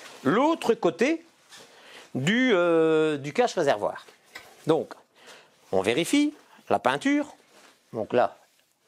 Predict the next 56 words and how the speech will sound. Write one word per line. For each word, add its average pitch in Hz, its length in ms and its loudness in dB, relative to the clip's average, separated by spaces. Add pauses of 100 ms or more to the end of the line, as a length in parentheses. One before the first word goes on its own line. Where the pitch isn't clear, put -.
(100)
il - 40 0
n'y 107 40 2
a 95 40 2
pas - 100 -2
de - 60 -10
problème. 196 440 0 (440)
Il - 60 -4
n'y 120 40 2
a 117 60 0
que - 180 -4
ici 180 340 -2
où 139 80 0
vous 117 140 0
voyez 127 240 0
qu'il 127 140 -2
y - 20 4
a 120 40 0
un 117 60 -4
petit 131 160 -14
quelque 139 160 -2
chose. 180 300 -2
Mais 117 80 0
là, 156 100 4
en 160 60 0
fait, 156 220 -4
c'est 135 100 -4
là 147 160 2
où 139 60 -4
sûrement 135 340 0
où 117 120 -4
ils 110 60 -4
viennent 117 220 -2
tenir 135 320 -2
la 123 100 0
pièce 139 280 -4
pour, 110 280 -6
euh, 107 140 -2
venir 117 240 -4
la 117 80 -2
mettre 113 220 -6
en 110 80 -4
peinture. 196 480 -2 (340)
Mais - 80 -10
ça, 180 160 0
de 170 60 -2
toute - 160 -12
façon, 180 240 -2
il 151 60 -2
y - 20 0
a 117 80 0
un 120 100 -2
autre 165 260 -2
carénage 131 440 -2
qui - 80 -16
vient 123 160 -6
par-dessus. 113 480 -8